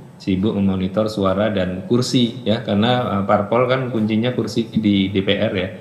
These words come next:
Eh, saya sebagai unsur pimpinan pan membantu ketum, Bang Zul, membantu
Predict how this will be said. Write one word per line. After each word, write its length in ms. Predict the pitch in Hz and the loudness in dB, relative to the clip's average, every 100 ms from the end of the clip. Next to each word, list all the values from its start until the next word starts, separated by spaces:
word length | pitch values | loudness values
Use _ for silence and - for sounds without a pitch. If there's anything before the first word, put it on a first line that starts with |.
| - - - - | -16 -20 -16 -10
Eh, 160 | 90 87 | -6 -4
saya 400 | 92 87 101 107 113 113 131 | 0 4 4 4 0 -4 -2
sebagai 560 | 90 85 85 87 85 | -2 -2 0 0 0
unsur 240 | 92 92 87 | -2 -4 -2
pimpinan 480 | 92 87 87 87 87 | -2 -2 -2 -2 0
pan 320 | 98 107 104 | 2 2 0
membantu 480 | 90 87 85 85 85 | 0 -2 -4 -4 -4
ketum, 320 | - 104 113 | 2 2 4
Bang 240 | 87 85 | 0 0
Zul, 400 | 92 95 113 113 | 2 4 2 0
membantu 480 | 98 82 82 85 | -4 -4 -6 -6